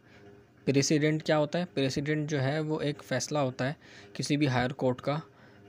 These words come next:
और उसे जो है किसी सिम-, उसी तरीके से जो जिस चीज़ के बारे में, जिस केस के बारे में फ़ैसला है, तो वो एक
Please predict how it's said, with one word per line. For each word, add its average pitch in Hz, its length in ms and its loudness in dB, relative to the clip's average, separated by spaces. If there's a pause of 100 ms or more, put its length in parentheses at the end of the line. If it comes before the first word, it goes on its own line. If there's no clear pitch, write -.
और 117 520 4
उसे 147 340 0
जो 135 120 0
है 135 240 2
किसी 143 360 -2
सिम-, - 280 -4
उसी 151 280 -4
तरीके 135 520 0
से 135 260 -4
जो 131 280 -2
जिस 139 260 -4
चीज़ - 460 -4
के 139 100 -2
बारे 127 280 0
में, 127 140 -2
जिस 131 180 -4
केस 120 260 -4
के 127 100 -2
बारे 123 200 0
में 127 120 -2
फ़ैसला 127 320 -4
है, 123 200 -2 (760)
तो 139 100 4 (400)
वो 156 200 2
एक 156 160 6